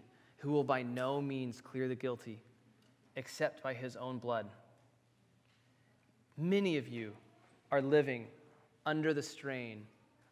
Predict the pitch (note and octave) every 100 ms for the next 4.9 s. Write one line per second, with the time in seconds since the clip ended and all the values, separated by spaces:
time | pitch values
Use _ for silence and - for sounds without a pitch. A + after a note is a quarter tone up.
0 | - A#2+ - C3+ D3 C#3 C3+ C#3+ C#3 -
1 | - - D3 C3 C3+ C3 D3 C3+ - -
2 | - - - _ D3+ D3+ E3 D3+ C#3+ B2+
3 | A#2 A#2 A2+ A2 A#2 G#2+ - G#2 - -
4 | _ - B2 A#2 - B2 - A#2 G#2+